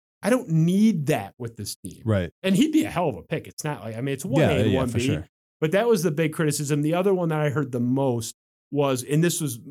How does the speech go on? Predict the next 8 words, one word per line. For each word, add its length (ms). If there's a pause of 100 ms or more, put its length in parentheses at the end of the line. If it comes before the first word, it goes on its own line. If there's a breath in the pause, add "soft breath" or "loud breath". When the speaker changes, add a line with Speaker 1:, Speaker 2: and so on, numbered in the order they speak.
(140)
Speaker 1:
honestly 380 (140)
for 80
me 140
a 60
harder 300
cut 380
than 120
Winston, 540